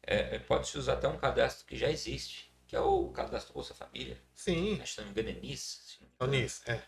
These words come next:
Speaker 1: Tem o nis, ó, vai lá, você vai retirar tanto no mercado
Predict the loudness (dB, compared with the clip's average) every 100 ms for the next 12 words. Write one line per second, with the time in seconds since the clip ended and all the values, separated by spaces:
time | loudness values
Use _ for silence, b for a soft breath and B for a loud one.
0 | -14 -18 -6 -4 -2 0 0 0 2 2
1 | -2 -12 _ _ -4 -2 0 0 0 0
2 | 0 -2 0 4 4 4 0 0 -2 -6
3 | -10 -10 -8 -6 -8